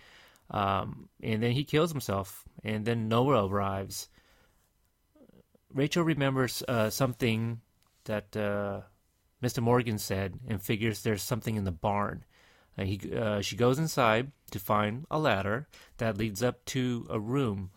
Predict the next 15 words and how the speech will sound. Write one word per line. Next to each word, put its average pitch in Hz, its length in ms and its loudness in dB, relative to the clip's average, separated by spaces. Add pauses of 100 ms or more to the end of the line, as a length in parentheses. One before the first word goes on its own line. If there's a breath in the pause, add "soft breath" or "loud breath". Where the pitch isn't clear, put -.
(160)
at 104 120 -6
the 107 80 -6
top - 240 -6
of 104 60 -8
the 104 80 -2
barn. 110 360 -4 (440 soft breath)
Uh, 104 180 -2
presumably, 147 840 0
Samara 131 460 2
lived 117 300 0
up 101 160 0
there. - 280 -8 (420)
Um, 101 280 -2
Noah 117 240 2
sees, 113 480 0